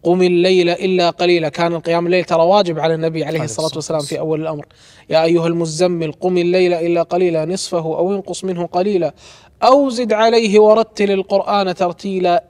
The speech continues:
Speaker 1: إنا سنلقي عليك قولا ثقيلا. مهمة التي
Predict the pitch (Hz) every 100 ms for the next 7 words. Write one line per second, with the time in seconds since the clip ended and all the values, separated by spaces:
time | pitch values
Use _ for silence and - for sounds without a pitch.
0 | _ 185 170 151 143 139 131 - 135 143
1 | 160 147 147 143 127 156 151 147 139 -
2 | 143 185 269 302 285 277 233 208 196 214
3 | 185 147 131 _ _ _ _ - 156 202
4 | 208 170 156 156 170 156 147